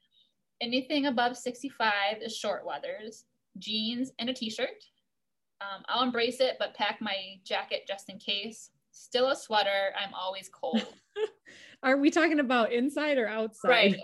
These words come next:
Speaker 1: I mean, if it's inside the library, I'm always have a sweater on.
Speaker 2: Me too.
Speaker 1: But I would probably go with the jeans and t-shirts. That's kind of what my go-to of any time really is.
Speaker 2: Yeah, that seems safe. I might actually go with the one that says,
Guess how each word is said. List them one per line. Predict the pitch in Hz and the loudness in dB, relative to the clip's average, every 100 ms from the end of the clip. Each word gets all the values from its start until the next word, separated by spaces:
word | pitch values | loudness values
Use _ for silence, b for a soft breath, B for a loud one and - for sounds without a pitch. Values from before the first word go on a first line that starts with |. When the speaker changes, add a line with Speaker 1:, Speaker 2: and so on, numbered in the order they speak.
| - - | -8 -8
Speaker 1:
I | 233 | -6
mean, | 226 220 185 | -4 -4 -6
if | 220 | -6
it's | 240 - _ | -8 -14 _
inside | 277 330 359 320 | 2 4 4 6
the | 247 | 6
library, | 226 220 196 190 | 6 4 0 -4
I'm | 190 | -2
always | - 202 214 | -2 0 0
have | 214 208 | -2 -2
a | |
sweater | - 220 208 185 160 175 202 | 0 2 2 0 -6 -8 -6
on. | 262 254 | -6 -2
Speaker 2:
Me | 277 285 | 0 0
too. | - | 2
Speaker 1:
But | 240 233 226 - - _ _ _ _ _ _ _ _ | 4 6 4 0 -12 _ _ _ _ _ _ _ _
I | 247 277 | 4 4
would | 320 | 6
probably | 349 359 | 2 6
go | 285 | 6
with | 262 233 | 6 4
the | |
jeans | 196 196 208 190 | -2 -6 -6 -8
and | 190 | -16
t-shirts. | - 185 180 170 - | -12 -12 -8 -10 -10
That's | 185 - _ _ _ - | -14 -16 _ _ _ -12
kind | 190 | -12
of | 185 | -10
what | 180 160 - - 196 | -10 -10 -12 -16 -14
my | 202 | -8
go-to | 180 190 185 185 180 175 - | -4 -4 -6 -12 -12 -10 -10
of | 202 | -10
any | 196 190 | -10 -10
time | - 165 180 | -10 -10 -10
really | 175 180 | -10 -10
is. | 185 - | -12 -4
Speaker 2:
Yeah, | 233 226 | -2 0
that | 220 240 | 0 -2
seems | 262 254 247 247 | -2 0 0 -2
safe. | 214 190 202 - _ _ _ | -2 -2 -2 -8 _ _ _
I | 285 | -2
might | 381 523 | 0 0
actually | 277 277 - 269 | 0 -2 -2 0
go | 220 240 | 2 2
with | 247 247 | 2 0
the | 220 | -4
one | 214 226 | -2 -2
that | 220 208 | -2 -6
says, | - 214 208 190 | -4 0 0 -2